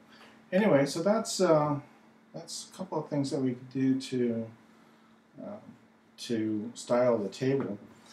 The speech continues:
Uh, let's end here. In the next, uh, video, I'm gonna show you how to change the, uh, we're, we're gonna add an icon to each one of these, uh,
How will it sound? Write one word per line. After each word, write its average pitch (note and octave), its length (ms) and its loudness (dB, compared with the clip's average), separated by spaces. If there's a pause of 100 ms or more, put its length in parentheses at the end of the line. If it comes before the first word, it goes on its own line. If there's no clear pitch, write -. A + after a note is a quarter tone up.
(880)
Uh, B2+ 520 4
let's G3+ 240 2
end E3 500 4 (520)
here. D3+ 640 4 (220)
In C3 140 2
the C3 80 6
next, - 500 0
uh, B2 320 4
video, B2 520 4
I'm A#2+ 120 4
gonna A#2 180 2
show A#2 300 -2
you A#2 320 0
how A2+ 200 -2
to - 140 -18
change A2 600 -6
the, G2+ 360 -4 (440)
uh, B2+ 220 4
we're, F3+ 140 4
we're C#3+ 180 0
gonna A2+ 140 2
add G2+ 320 0
an F2 80 -6
icon F#2+ 640 -2
to F#2 200 -6
each - 220 -10
one F2+ 120 -8
of F2 180 -12
these, F2+ 680 -8
uh, F2+ 260 -8